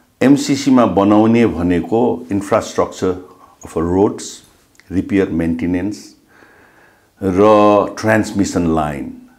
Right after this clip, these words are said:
यो दुईटै चिज हाम्रो देशको अर्थतन्त्र विकासको लागि लाइफलाइन नै हो जस्तो मलाई लाग्छ।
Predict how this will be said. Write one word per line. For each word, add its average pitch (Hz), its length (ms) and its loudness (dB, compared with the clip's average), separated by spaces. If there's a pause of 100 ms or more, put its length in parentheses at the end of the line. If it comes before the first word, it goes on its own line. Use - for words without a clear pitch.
(760)
यो 202 600 4
दुईटै 202 400 2
चिज 180 420 -6
हाम्रो 135 580 4
देशको 135 600 2 (120)
अर्थतन्त्र 120 680 0
विकासको 104 680 0
लागि 95 400 2
लाइफलाइन 87 680 0
नै 95 120 2
हो 80 240 -4
जस्तो 71 320 -10
मलाई 69 240 -10
लाग्छ। - 300 -12